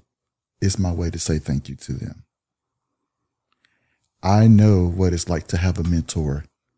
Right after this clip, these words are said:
in my life. I know the positive impact my mentor has made on me in my life. The best way to say thank you to him is to do for others, to be of service for others.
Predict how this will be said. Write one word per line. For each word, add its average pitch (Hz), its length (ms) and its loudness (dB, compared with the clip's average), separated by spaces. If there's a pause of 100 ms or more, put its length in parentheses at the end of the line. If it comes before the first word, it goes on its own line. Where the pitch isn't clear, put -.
(260)
in 92 160 2
my 85 140 2
life. 65 400 -6 (840)
I 92 160 2
know 95 540 4
the 90 120 0
positive 87 540 -4
impact 87 380 -6
my 90 120 2
mentor 80 680 -2 (560)
has 90 200 0
made 85 240 2
on 82 160 0
me 85 180 -2
in 76 140 0
my 76 140 -2
life. - 360 -12 (840)
The 90 120 -2
best 92 300 0
way 92 120 2
to 90 80 0
say 90 180 -2
thank 90 340 -4
you 90 80 -8
to - 160 -12
him 85 380 -2 (960)
is 98 240 0
to 87 180 -4
do 82 240 -4
for - 260 -8
others, - 440 -10 (440)
to - 140 -2
be 90 220 -2
of - 160 -8
service 78 400 -4
for - 200 -8
others. - 420 -8